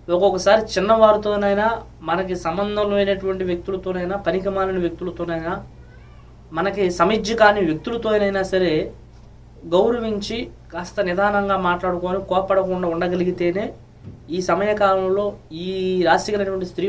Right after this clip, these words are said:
పురుషుల్లో కొన్ని సమస్యలు పడకుండా ఉండేదానికి అవకాశం ఉంది. ఇది ముఖ్యంగా మనుషులుగా ప్రవర్తించాల్సిన విధానం, ఇది గుర్తుపెట్టుకోవాల్సిన అంశము. ఇక ఇంకొక అంశాన్ని పరిశీలించినట్టయితే, ప్రతి చిన్న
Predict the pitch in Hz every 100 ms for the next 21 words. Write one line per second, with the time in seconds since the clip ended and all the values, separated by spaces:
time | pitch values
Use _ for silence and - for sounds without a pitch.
0 | 196 180 - 180 180 208 - - - -
1 | - - 208 226 - 180 214 226 220 190
2 | 190 190 180 175 180 170 170 160 143 170
3 | 160 - 151 156 202 - - 156 147 143
4 | - 214 208 175 151 175 - - - -
5 | 165 175 220 226 220 214 214 185 185 -
6 | 190 185 180 180 180 160 147 180 175 131
7 | 139 151 156 - 180 165 156 156 147 135
8 | 143 - 165 - - - - - - -
9 | - - 190 214 214 220 208 196 - 240
10 | 226 208 202 214 202 202 190 185 185 190
11 | 220 - - - - - - - 180 180
12 | 208 208